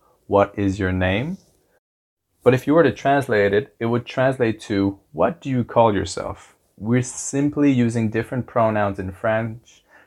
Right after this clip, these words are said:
'cause it's an honorific. I'll start with the less formal, more casual way. Comment tu t'appelles?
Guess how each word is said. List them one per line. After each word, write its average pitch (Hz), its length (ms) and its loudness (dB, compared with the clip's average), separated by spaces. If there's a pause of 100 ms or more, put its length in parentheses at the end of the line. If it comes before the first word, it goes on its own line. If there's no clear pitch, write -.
'cause 107 160 -4
it's 104 160 -4
an 110 120 -4
honorific. 98 840 -2 (520)
I'll 117 160 4
start 156 460 4
with 123 200 0
the 120 300 8 (680)
less 123 500 4
formal, 107 760 4
more 110 320 2
casual 101 600 0
way. - 320 -8 (1900)
Comment 120 600 6 (800)
tu 123 180 -2
t'appelles? 101 720 2